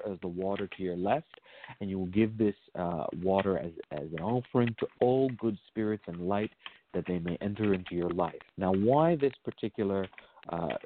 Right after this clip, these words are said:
configuration? The water is a good purifying agent. It'll help to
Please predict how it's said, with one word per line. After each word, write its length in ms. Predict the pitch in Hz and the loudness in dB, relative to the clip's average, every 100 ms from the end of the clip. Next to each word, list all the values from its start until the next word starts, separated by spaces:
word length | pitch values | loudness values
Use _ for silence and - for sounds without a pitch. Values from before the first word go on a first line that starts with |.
| - | -8
configuration? 800 | - 95 98 87 87 78 - 76 | -8 -2 -2 0 0 -2 -6 -8
The 80 | 78 | -4
water 520 | 90 101 113 135 160 | 0 4 4 4 2
is 140 | - 95 | 0 -8
a 40 | |
good 180 | 90 110 - - | -6 -6 -6 -6
purifying 560 | 107 107 107 113 113 110 | -2 -2 -2 -4 -4 -4
agent. 340 | 98 98 101 - | -4 -4 -6 -6
It'll 160 | 80 | -6
help 240 | 78 92 | -6 -6
to 100 | - | -8